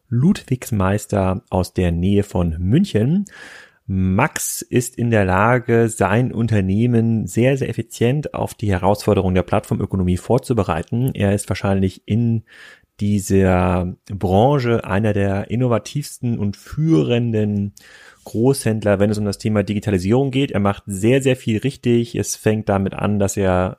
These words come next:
extrem viele Dinge in-house selber macht, ausprobiert, klein anfängt und aus Fehlern lernt und seine Prozesse im Griff hat.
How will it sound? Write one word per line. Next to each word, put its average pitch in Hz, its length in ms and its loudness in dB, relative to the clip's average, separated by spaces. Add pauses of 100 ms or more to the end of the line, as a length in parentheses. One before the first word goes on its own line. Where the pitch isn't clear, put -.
extrem 113 520 -4
viele 104 220 -4
Dinge 95 220 0
in-house 113 500 0
selber 110 220 0
macht, 104 320 -2
ausprobiert, 101 720 2 (540)
klein 113 280 0
anfängt 101 800 0
und 92 400 -2
aus 87 180 -4
Fehlern 123 260 2
lernt 98 500 0
und 92 240 -4
seine 92 200 -2
Prozesse 104 720 0
im 95 140 -4
Griff 98 260 -2
hat. - 280 -2